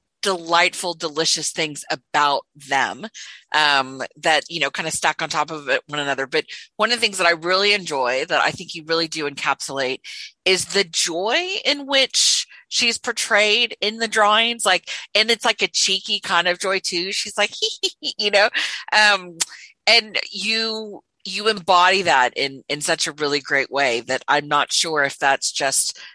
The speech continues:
kind of who you are naturally or if you've been able to mimic that really well. But, um, yeah, every time I,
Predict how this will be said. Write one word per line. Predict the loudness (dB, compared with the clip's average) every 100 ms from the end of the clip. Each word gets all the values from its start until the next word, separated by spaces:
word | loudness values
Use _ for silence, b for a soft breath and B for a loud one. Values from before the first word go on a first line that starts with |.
| _
kind | 0
of | 0
who | -2
you | -4 0 2
are | 2
naturally | 2 0 0 -6 -4 -4 -2
or | -2
if | -4 -6
you've | -8
been | -4
able | -2 -4 -6
to | -10
mimic | -8 -6 -6 -8 -2
that | 0 0 -4 B B _
really | -4 -2 -2
well. | 2 2 2 -4
But, | -4 -2 0
um, | 0 0 -4 -14 -14 -12 B B B B _ _ _ _
yeah, | -2 2 4 4
every | 4 0 0
time | 0 0
I, | 0